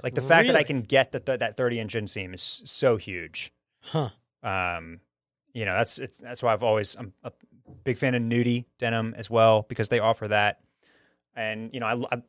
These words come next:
Speaker 1: I love, love all these other, the designer denim, but it's all, you know, it's just like, I know everything I'm gonna get is I'm either gonna have to tailor, which I'm always nervous will ruin the hem,
Speaker 2: Mm-hmm.
Speaker 1: or I'm gonna have to live with them being, like, you know,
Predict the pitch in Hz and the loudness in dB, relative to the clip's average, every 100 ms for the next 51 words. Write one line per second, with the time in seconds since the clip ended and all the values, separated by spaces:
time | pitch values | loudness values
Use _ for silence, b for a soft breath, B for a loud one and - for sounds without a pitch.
0 | - 104 117 156 120 - _ 135 123 147 | -16 0 6 8 6 -2 _ -4 2 6
1 | 131 120 120 113 110 104 - 117 - _ | 6 4 2 4 2 0 -6 -12 -12 _
2 | 117 110 113 107 117 165 123 110 107 98 | -10 -2 0 0 0 0 0 0 -2 -4
3 | - 123 127 123 120 87 - - - 98 | -8 -6 -4 -6 -10 -12 -14 -8 -6 -6
4 | - _ 117 123 127 123 110 113 107 101 | -8 _ -6 2 6 6 6 0 -4 -6
5 | 95 110 101 92 - 101 - - _ _ | -2 2 4 2 -2 -4 0 -2 _ _
6 | _ - 113 107 104 98 104 156 - 113 | _ -8 -4 -2 -2 -4 -4 -4 0 0
7 | 101 120 _ _ _ 113 - 98 101 107 | 0 -4 _ _ _ -12 -8 -6 -2 -2
8 | 110 117 113 127 101 107 107 123 110 92 | 0 -2 -2 -4 -2 0 0 -2 -4 -6
9 | 113 _ _ - 98 127 _ _ _ - | -8 _ _ -18 -14 -14 _ _ _ 2
10 | 113 110 101 107 107 107 104 104 107 101 | 2 2 -2 -2 -2 -2 0 -2 -4 -4
11 | 104 101 98 98 92 - _ _ 107 82 | -2 -4 -4 -2 -2 -4 _ _ -12 -10